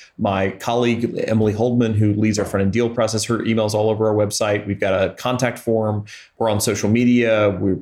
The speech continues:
you know, <laughs> we're about the easiest people in the world to get in touch with. So I would say is, you know, go on the website,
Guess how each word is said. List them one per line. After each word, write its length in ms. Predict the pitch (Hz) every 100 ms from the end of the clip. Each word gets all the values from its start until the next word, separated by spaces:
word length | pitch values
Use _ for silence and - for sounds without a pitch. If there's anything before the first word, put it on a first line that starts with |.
| -
you 120 | 104
know, 360 | - - 196 202 - -
<laughs> 120 | 160
we're 140 | 143
about 220 | 139 135
the 60 | 123
easiest 360 | 123 123 113 117
people 240 | 117 104
in 80 | 104
the 40 |
world 280 | 101 104 98
to 100 | 104
get 140 | 101
in 100 | 98
touch 240 | 98 101 -
with. 160 | -
So 100 | -
I 80 | 101
would 120 | 107 104
say 160 | 101
is, 220 | 98 - -
you 100 | 101
know, 80 |
go 120 | 107 117
on 80 |
the 80 | 117
website, 580 | 110 110 - 104 107